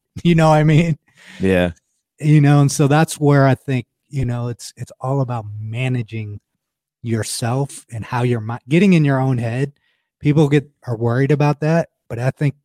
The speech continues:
Speaker 1: it's very healthy in the early part of your life to spend a lot of time in your own head, understanding yourself. Um, that way, when things come up, you know what you're capable of and what you're not,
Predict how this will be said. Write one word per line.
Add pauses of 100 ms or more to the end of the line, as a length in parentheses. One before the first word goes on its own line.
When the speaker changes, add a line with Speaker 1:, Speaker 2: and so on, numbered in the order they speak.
Speaker 1:
it's
very
healthy
in
the
early
part
of
your
life (420)
to
spend
a
lot
of
time (420)
in
your
own
head,
understanding
yourself. (680)
Um, (140)
that
way, (200)
when
things
come
up,
you
know
what
you're
capable
of
and
what
you're
not,